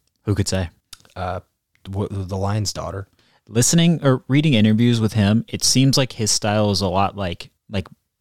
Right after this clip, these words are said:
Speaker 1: mine and what I like, where it's, it's very like, "What if I said this? What does that mean?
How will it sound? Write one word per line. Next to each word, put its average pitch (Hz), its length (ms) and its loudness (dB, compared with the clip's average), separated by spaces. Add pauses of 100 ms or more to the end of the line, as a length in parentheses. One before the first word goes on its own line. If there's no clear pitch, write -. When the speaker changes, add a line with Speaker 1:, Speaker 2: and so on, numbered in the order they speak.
(120)
Speaker 1:
mine 107 380 2
and 98 100 4
what 85 140 0
I 92 140 0
like, 107 380 -2 (200)
where 104 280 0
it's, - 220 -4 (100)
it's - 280 -4
very 98 420 0
like, 87 460 -6 (460)
"What 113 120 0
if - 100 0
I 117 60 2
said 90 300 -2
this? - 420 -4 (560)
What 110 120 0
does 104 100 2
that 95 140 2
mean? 80 280 -4